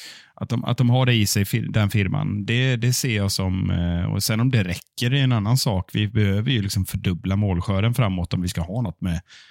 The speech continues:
C L-plats att göra såklart. Det går inte att hanka sig fram. Det är klart, håller man nollan och vinner med ett noll, fine, men det, det är inte hållbart naturligtvis. Men jag, jag tror inte alls det är omöjligt. Och varför inte börja mot ett, eh, Everton som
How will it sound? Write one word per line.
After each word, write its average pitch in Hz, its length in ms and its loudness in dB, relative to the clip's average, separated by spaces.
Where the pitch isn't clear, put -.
C 107 180 0
L-plats 95 380 -4
att 104 60 0
göra 98 160 0
såklart. 104 320 -2
Det 104 60 0
går 101 120 0
inte 101 120 -2
att 92 60 -6
hanka 98 380 -2
sig 107 140 -2
fram. 110 480 0
Det 95 60 -4
är 101 40 -8
klart, 127 240 -8
håller 107 180 -2
man 104 180 2
nollan 107 440 0
och 117 100 -2
vinner 110 180 -2
med 104 120 2
ett - 140 -2
noll, 107 200 0
fine, 117 440 0
men 98 120 2
det, 101 280 -2
det 92 140 -2
är 98 220 0
inte 101 180 -4
hållbart 104 520 -4
naturligtvis. 101 580 -6
Men 92 160 -4
jag, - 200 -8
jag 131 240 -6
tror 175 120 -4
inte 147 140 -4
alls 143 280 -2
det 139 80 -4
är 113 40 -4
omöjligt. 92 600 -2
Och 98 320 -2
varför 127 500 -2
inte 120 200 -2
börja 113 400 2
mot 127 300 0
ett, - 280 0
eh, 101 640 2
Everton 104 560 0
som 95 500 -2